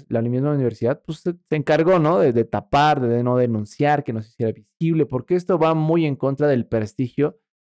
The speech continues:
que ellos pueden tener como universidades a nivel nacional o internacional, ¿no? El caso de la unam, pues, obviamente es el más, el más sonado porque es la universidad de América Latina, es la universidad donde,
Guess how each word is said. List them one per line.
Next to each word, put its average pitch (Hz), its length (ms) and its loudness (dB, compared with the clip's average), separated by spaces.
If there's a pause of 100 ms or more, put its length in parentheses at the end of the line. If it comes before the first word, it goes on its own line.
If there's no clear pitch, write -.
(260)
que 123 100 0
ellos 127 260 0
pueden 120 300 0
tener 113 260 -2
como 113 220 -2
universidades 110 640 0
a 113 40 0
nivel 107 280 0
nacional 113 420 -2
o 156 80 2
internacional, 98 720 -6
¿no? 160 160 0
El 135 120 -2
caso 131 280 -2
de 123 60 4
la 107 100 0
unam, 117 180 -2
pues, - 180 -10
obviamente 117 380 0
es 113 60 -12
el 110 100 -4
más, 110 320 -6 (140)
el 113 160 -4
más 117 160 -4
sonado 160 280 0
porque 143 220 -6
es 127 40 0
la 127 80 2
universidad 120 420 0
de 117 80 4
América 117 340 0
Latina, 139 460 -2 (480)
es 120 60 -4
la 120 60 2
universidad 117 400 -2
donde, 104 480 -2